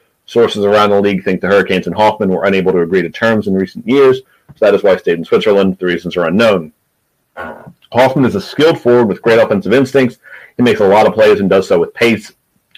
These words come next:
Typically, when you sign a twenty-eight-year-old European scorer, you're getting a guy with average size and skating.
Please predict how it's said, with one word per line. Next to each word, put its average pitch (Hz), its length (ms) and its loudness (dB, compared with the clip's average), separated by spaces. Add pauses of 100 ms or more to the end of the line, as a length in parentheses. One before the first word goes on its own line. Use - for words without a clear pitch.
(120)
Typically, 127 360 0
when 113 140 2
you 104 80 2
sign 107 160 0
a 95 40 0
twenty-eight-year-old 104 580 0
European 92 420 -2
scorer, 92 460 0 (220)
you're 107 80 -2
getting 95 220 0
a 95 40 -2
guy 92 140 2
with 90 140 -2
average 104 360 0
size 92 300 0
and 90 100 -10
skating. 120 480 0